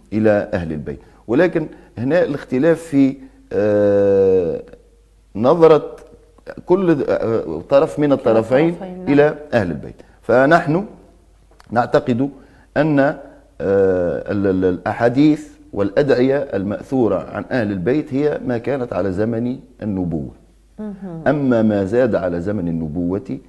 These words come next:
Speaker 1: فهو إنما اجتهادات من أحفاد رسول الله صلى الله عليه وسلم، وأقوال، يعني، هي أقوالهم الخاصة.
Speaker 2: أقوال
Speaker 1: أما
Speaker 2: أحفاد الحبيب محمد صلى
Speaker 1: صلى
Speaker 2: الله
Speaker 1: الله
Speaker 2: عليه
Speaker 1: عليه وسلم،
Speaker 2: وسلم.
Speaker 1: وطرقهم في الدعاء، وهذا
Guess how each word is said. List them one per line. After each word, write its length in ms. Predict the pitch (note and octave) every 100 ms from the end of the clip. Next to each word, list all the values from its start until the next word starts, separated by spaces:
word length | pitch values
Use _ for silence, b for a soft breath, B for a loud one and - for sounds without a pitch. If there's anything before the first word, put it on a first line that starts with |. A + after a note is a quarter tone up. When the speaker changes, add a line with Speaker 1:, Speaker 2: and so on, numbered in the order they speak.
| b _
Speaker 1:
فهو 340 | D#3 D3 G2+
إنما 460 | - A#2 B2 C#3+ C#3 -
اجتهادات 680 | D3+ B2 A2+ F#2 E2 E2+ F#2 A#2 - -
من 160 | D3 D3+
أحفاد 440 | F#2+ - - A2+ E2+
رسول 380 | E2 E2 A2 F2+
الله 360 | E2+ G2+ E2 D#2+
صلى 280 | D3 D3
الله 280 | F#2 F#2+ E2+
عليه 300 | D2 F2+ E2+
وسلم، 480 | C#2+ D2+ - A2 C#3 b b E2+
وأقوال، 680 | - - - G#2+ A#2 B2 C3 - - -
يعني، 300 | G2+ G2+ F#2+
هي 100 | A#2+ F#2
أقوالهم 580 | F#2+ A2+ A2+ G2 F#2+
الخاصة. 560 | F#2 - F2+ D2+ - E2 b b
Speaker 2:
أقوال 320 | G3+ A#3 C4
Speaker 1:
أما 80 | C#4
Speaker 2:
أحفاد 380 | - - C#4 B3+
الحبيب 400 | C4 A3+ G#3+ C4+
محمد 440 | A3 - C#4 C#4+
صلى 120 | - C4
Speaker 1:
صلى 80 |
Speaker 2:
الله 280 | D#3 C#3 C#3
Speaker 1:
الله 100 | A#2+
Speaker 2:
عليه 300 | A2+ A2+ C#3
Speaker 1:
عليه 100 | C3
وسلم، 160 | F3 B2+
Speaker 2:
وسلم. 380 | A2 B2+ C#3 F3
Speaker 1:
وطرقهم 460 | A#3+ G3 - C#3+
في 80 | C3
الدعاء، 460 | A#2 G#2+ A2+ C3+ D#3+
وهذا 240 | F3+